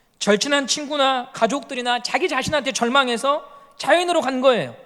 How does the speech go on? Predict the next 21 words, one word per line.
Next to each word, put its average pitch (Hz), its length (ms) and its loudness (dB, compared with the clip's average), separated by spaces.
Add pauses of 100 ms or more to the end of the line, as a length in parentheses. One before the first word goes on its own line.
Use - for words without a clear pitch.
(320)
사람을 349 500 4
보고 294 360 2
세상을 311 460 2
보다가 262 480 2
답이 262 280 2
없어서 277 540 -4 (1300)
자기의 233 360 -2
정리를, 262 680 -2 (100)
자기의 233 320 0
자리를 254 380 -2
정리하고 277 420 0
떠난 320 200 0
사람들입니다. 180 600 -10 (800)
어쩌면, 240 600 2 (800)
어, - 80 -16
그들은 262 360 -4
보통 339 360 0
사람들보다 240 1120 0
지혜로운 262 480 -2
것 185 80 -2
같아요. 127 400 -10